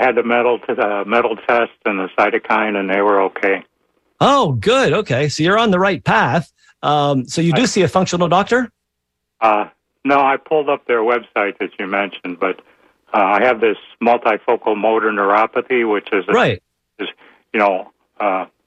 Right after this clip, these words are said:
Speaker 1: m-, crippled my hands and arms.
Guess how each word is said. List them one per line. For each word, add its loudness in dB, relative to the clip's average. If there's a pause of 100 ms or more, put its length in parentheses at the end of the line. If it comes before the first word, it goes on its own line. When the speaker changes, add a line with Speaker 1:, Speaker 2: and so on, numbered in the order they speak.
(600)
Speaker 1:
m-, 0 (220)
crippled 2
my 0
hands -2
and 0
arms. 0